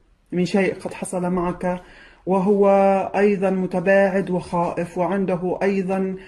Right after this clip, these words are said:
مشاكل. ربما كنت في علاقة قد جرحتك وجعلتك لا تثق بأي، آه، علاقة في، آه، علاقة أخرى، تدخل في علاقة حب مرة أخرى، وهذا الشخص أيضا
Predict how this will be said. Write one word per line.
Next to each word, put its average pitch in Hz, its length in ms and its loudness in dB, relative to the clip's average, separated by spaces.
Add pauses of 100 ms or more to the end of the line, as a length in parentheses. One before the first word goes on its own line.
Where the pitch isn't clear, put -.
(160)
مشاكل. 175 480 0
ربما 185 340 0
كنت 180 300 -2
في 175 200 -4
علاقة 175 560 -4
قد 170 200 -8
جرحتك 170 800 -6 (840)
وجعلتك 175 1900 -2
لا 185 260 0
تثق 185 380 -4
بأي، 165 460 -4 (680)
آه، 160 360 -4
علاقة 165 560 -4
في، 160 240 -6
آه، 156 520 -6
علاقة 165 420 -4
أخرى، - 380 -6
تدخل 165 340 -6
في 175 120 -6
علاقة 160 640 -6
حب 151 240 -2 (200)
مرة 160 360 -2
أخرى، 190 280 -8 (440)
وهذا 196 320 2
الشخص 180 420 -8
أيضا 190 720 -2